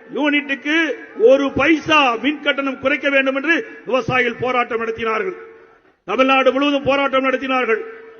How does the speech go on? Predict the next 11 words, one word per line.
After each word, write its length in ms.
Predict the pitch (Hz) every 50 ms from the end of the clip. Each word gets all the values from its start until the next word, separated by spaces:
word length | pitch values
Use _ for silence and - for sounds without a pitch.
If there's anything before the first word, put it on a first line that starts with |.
| - - - _ _ _ _ _ _ _ _ _ _ _ _ -
அதிலே 240 | 202 247 254 254 226 226
பெத்தநாய்க்கும் 600 | 233 240 233 294 277 269 262 262 254 220 247 240
பாளையத்திலும் 440 | 247 247 254 262 254 254 254 240 220 233
போராட்டம் 360 | 240 247 240 226 233 226 226
நடத்தினார்கள். 540 | 220 226 226 233 233 220 220 202 196 190 - - - - - - _ _ _ _ _ -
அவர்களை 500 | 143 185 226 262 269 262 262 277 285 311 320 311 - - - - - - - - - - _ _ _ _ _ _ -
குருவி 340 | 262 311 339 339 349 359 339 330
சுடுவதை 380 | - 311 311 311 302 285 285 285 -
போல 240 | 277 320 320 320 285
சுட்டு 380 | - - 302 320 - - - 330 294
வீழ்த்திய 360 | 294 320 320 302 302 302 285